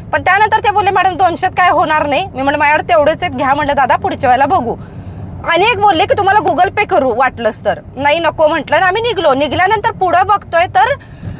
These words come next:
अ, काही माणसं तेच करायला लागलीत की बाटलीला असं हात करतायत, त्यांच्या हातात तर एकच बाटली, तेच सेमच ग्रुपच होता एक चार पाच जणांचा, त्यांचा नवरा बायको, नवरा बायको दिसतील असे. मग मला जरा डाऊट आल्यावर आम्ही परत U-turn घेऊन परत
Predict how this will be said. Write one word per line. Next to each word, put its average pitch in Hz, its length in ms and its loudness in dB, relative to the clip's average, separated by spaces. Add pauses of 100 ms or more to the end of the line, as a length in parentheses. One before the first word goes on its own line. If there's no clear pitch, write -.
अ, 294 160 4
काही 349 260 -2
माणसं 453 300 -2
तेच 480 320 -2
करायला 415 240 2
लागलीत 359 260 0
की 494 120 0
बाटलीला 330 600 0
असं 403 260 0
हात 359 260 0
करतायत, 403 500 -2
त्यांच्या 392 320 -4
हातात 359 280 0
तर 415 80 2
एकच 403 280 0
बाटली, 349 420 -2
तेच - 380 -2
सेमच 453 400 0 (160)
ग्रुपच 403 320 0
होता 403 160 2
एक - 80 -4
चार 302 180 0
पाच 262 200 0
जणांचा, 233 360 0
त्यांचा 247 280 0
नवरा 262 260 2
बायको, 277 220 2
नवरा 269 220 2
बायको 269 180 -2
दिसतील 247 300 -2
असे. 233 180 0 (680)
मग 392 180 2
मला 403 240 2
जरा 427 180 2
डाऊट 349 320 0
आल्यावर 349 280 2
आम्ही 349 200 0
परत 359 360 0
U-turn 381 480 0
घेऊन 330 300 0
परत 381 400 2